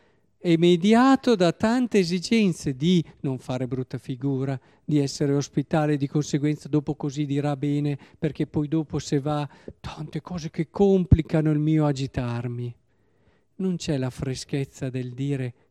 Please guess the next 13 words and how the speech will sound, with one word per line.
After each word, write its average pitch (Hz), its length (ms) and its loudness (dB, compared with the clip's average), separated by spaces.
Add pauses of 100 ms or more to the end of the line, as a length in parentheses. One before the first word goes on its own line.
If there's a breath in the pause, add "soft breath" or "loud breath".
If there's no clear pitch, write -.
"Che - 140 -6
bello, 117 480 -10 (680)
ho 160 160 -10
dato 160 280 -6
gioia 160 300 -6
a - 20 -8
qualcuno." 127 840 -12 (800 soft breath)
Fate - 220 -4
presto 151 380 0
poi 131 180 -2
a 117 60 -4
verificarlo, 113 800 -10
eh? 131 200 -4